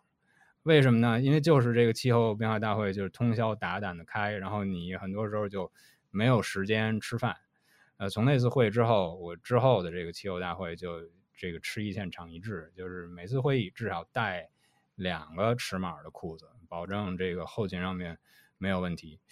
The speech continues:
然后第三个，最后一个原因就是德班这个会真的是，是这个勾魂儿啊，就是一下我就觉得这行业可期，这行业真的挺有意思的。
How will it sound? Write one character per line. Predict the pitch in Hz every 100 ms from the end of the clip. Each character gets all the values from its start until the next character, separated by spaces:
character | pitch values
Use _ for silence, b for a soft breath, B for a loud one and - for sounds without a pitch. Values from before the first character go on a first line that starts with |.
| B B B B _
然 | 143
后 | 190 -
第 | 190
三 | 160 185 190
个， | 113
最 | 113 165
后 | 170
一 | 139
个 | 123
原 | 107 113
因 | 127
就 | 131
是 | 107
德 | - 107
班 | 131 165 170
这 | 151
个 | 104
会 | - 113 87 82 113
真 | 127
的 | 131 107
是， | 110 101 90 82 82 95
是 | - 104 101 90
这 | 95
个 | 90
勾 | 147 151
魂 | 123 92
儿 | 82 113
啊， | 98 -
就 | 113
是 | 101
一 | 113
下 | 151 131 90
我 | 87
就 | 87 98
觉 | 92
得 | 95
这 | 90 117
行 | 95 90
业 | 95 95 80 - _ -
可 | 95
期， | 87 - 104
这 | 98 98
行 | 95
业 | 92
真 | 90 98
的 |
挺 | 87 95
有 | 85
意 | 104
思 | 87
的。 | 85